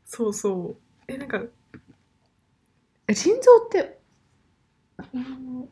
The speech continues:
Speaker 2: あのなんか石、石ができるやつ、石、全然違うな。どれだ？
Speaker 1: なんか腎臓ってなんだっけな。あ、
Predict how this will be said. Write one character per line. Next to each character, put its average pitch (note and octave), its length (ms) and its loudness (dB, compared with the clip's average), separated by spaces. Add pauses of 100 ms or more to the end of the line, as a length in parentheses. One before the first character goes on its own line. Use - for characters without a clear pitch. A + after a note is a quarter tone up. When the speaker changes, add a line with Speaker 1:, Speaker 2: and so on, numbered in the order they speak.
(120)
Speaker 2:
あ G#3+ 120 -4
の B3 100 0
な C4+ 60 2
ん C4+ 40 -2
か - 260 -10
石、 A#3 260 -6
石 C#4 280 -2
が G#4+ 100 4
で G3+ 100 2
き G#3 120 -4
る D#3 60 2
や C#3+ 40 -6
つ、 - 160 -12
石、 - 240 -8
全 C#4+ 180 -2
然 A#3 180 -2
違 - 20 -2
う - 20 -2
な。 G3 200 -8 (680)
ど F4+ 80 4
れ - 140 0
だ？ - 60 -10
Speaker 1:
な - 60 -18
ん - 20 -20 (200)
か - 200 -12
腎 E4 320 -8
臓 D4 360 -10
っ - 80 -20
て - 140 -6
な - 100 -20
ん - 40 -20
だ - 80 -20
っ - 40 -20
け - 100 -12
な。 - 300 -12 (3250)
あ、 - 140 -10